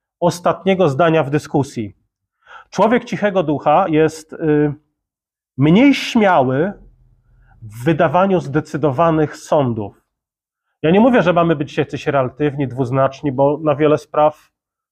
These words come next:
powinniśmy mieć mocną opinię, tam gdzie Biblia się wypowiada, ale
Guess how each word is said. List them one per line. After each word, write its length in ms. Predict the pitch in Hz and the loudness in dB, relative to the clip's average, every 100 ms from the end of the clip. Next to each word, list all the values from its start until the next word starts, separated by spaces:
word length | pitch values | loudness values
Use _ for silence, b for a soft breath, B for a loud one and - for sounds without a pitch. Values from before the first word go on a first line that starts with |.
| _ - | _ -6
powinniśmy 500 | 135 160 190 - 139 | -4 -2 -2 0 0
mieć 220 | 135 143 | 0 0
mocną 340 | 139 - 139 | -4 -2 -2
opinię, 360 | 131 - 127 135 | -2 -2 0 0
tam 220 | 151 135 | 0 0
gdzie 120 | 135 | 0
Biblia 300 | 131 127 120 | -2 -2 -4
się 140 | - 127 - | -6 -14 -16
wypowiada, 840 | 135 165 127 - 135 127 117 135 185 b b b b b b _ _ _ | -18 -8 -8 -4 -2 0 2 0 0 b b b b b b _ _ _
ale 380 | 160 156 160 | 0 4 2